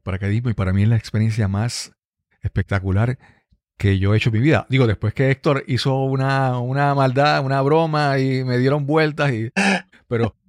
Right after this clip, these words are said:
Speaker 1: pero, pero es la experiencia más espectacular en mi vida. Entonces yo quiero ver si hay algún tipo de conexión o analogía entre lo que es el paracaidismo, lo que eso significa en tu vida,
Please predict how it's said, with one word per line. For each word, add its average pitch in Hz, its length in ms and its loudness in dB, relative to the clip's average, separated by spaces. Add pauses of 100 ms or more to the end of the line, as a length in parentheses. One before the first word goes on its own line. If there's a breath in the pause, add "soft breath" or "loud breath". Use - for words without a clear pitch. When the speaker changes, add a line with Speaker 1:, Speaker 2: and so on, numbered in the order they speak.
Speaker 1:
pero, 151 340 4
pero 147 180 4
es 160 60 6
la 190 80 4
experiencia 190 420 -2
más 139 200 0
espectacular 165 480 -2
en 165 80 -2
mi 131 80 0
vida. 117 240 2
Entonces 123 260 -2
yo 196 140 -2
quiero 208 360 -2 (540 soft breath)
ver 160 240 2
si 170 280 0
hay 185 300 2
algún 185 380 -2
tipo 190 480 -2
de 180 300 0
conexión 170 720 0
o 156 40 2
analogía 147 540 0
entre 131 320 0
lo 117 100 0
que 131 80 0
es 143 40 4
el 151 80 2
paracaidismo, 160 840 0
lo 110 280 -4
que 110 140 -2
eso 120 180 -2
significa 151 380 -4
en 147 80 -4
tu 135 140 -4
vida, 139 300 -2